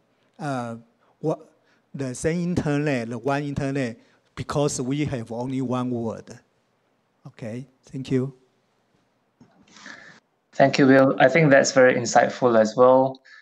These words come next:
Speaker 2: Uh, if you com-, uh, as an analogy to look at, uh, using the internet as a, a platform, not unlike trade. So trade, you trade goods. In the case of internet,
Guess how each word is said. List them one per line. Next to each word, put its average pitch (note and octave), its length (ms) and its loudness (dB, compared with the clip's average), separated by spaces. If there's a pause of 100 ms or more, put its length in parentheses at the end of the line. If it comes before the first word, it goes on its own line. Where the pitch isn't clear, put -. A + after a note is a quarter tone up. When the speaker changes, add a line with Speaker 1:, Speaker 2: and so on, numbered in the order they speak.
(220)
Speaker 2:
Uh, G#2+ 600 6
if - 180 -6
you - 60 -6
com-, A2+ 340 -4 (680)
uh, D3+ 40 -2 (520)
as - 140 -2
an C#3 100 0
analogy C3 640 6
to C3+ 140 -2
look A#2+ 260 -2
at, G#2+ 460 4
uh, A2 440 -2
using B2+ 380 2
the - 60 -4
internet A#2 420 2
as G#2+ 240 0
a, A2 400 2 (440)
a - 60 4
platform, A2 840 2 (500)
not B2 240 4
unlike A2+ 300 2
trade. G#2 400 0 (300)
So B2 560 4
trade, C#3+ 300 4
you A#2 100 0
trade A#2 380 2
goods. C#3+ 520 4
In A2+ 220 -2
the A2 80 -4
case C3 240 0
of C#3 60 -2
internet, A#2+ 560 0